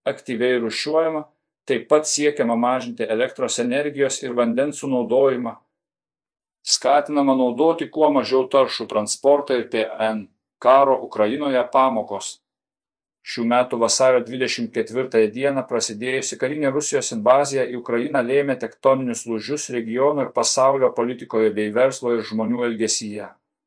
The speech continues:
Iš arti matėme didžiulį Lietuvos gyventojų ir visos Europos susitelkimą dėl bendro tikslo –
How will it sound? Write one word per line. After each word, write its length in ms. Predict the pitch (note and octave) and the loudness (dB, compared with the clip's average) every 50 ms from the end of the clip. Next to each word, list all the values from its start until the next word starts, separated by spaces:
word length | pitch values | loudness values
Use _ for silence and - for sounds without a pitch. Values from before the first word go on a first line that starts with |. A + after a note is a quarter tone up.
| _ _ _ _ _ _ _ _ _ _ | _ _ _ _ _ _ _ _ _ _
Iš 180 | - A#2 - - B2+ | -6 -4 0 0 0
arti 200 | A#2+ - E3+ D#3+ | 0 -2 -4 -2
matėme 440 | D3 C#3+ D3 D3 C#3+ C#3 B2+ A#2+ A2 | 0 2 0 0 0 -2 -2 -2 -2
didžiulį 360 | A2 G#2+ A2 C#3+ C#3 C3 A#2 | -4 -4 -4 -4 -4 -2 0
Lietuvos 520 | A#2 A2+ A2 A2+ A2+ A#2+ B2 B2 A#2 G#2+ | 0 0 -2 -2 2 4 4 4 4 2
gyventojų 560 | G#2+ A2 G#2+ A#2+ C3 C#3 C#3 C3+ B2+ A#2+ A#2 A#2 | -2 -2 0 0 0 0 -2 -4 -4 -4 -4 -4
ir 100 | A2 A2+ | -4 -4
visos 400 | G#2+ - - C#3 C3+ B2+ - - | -4 -2 0 0 0 0 0 0
Europos 440 | A#2+ A2+ A#2 B2+ B2+ - A#2+ - - | 0 2 2 2 2 2 -2 -6 -6
susitelkimą 600 | - - A2 - A#2 A2 A2 - E3+ F3 E3 D3 B2+ | -8 -10 -6 -6 -6 -6 -6 -8 -4 -2 -2 0 2
dėl 200 | C3 B2 A#2 A2 | 2 0 2 2
bendro 320 | B2+ B2+ C3 A#2+ A#2+ A2+ | 2 2 2 2 -2 -2
tikslo – 440 | A2+ - A#2 - - - G#2 F#2+ | -2 -4 -8 -8 -8 -10 -12 -14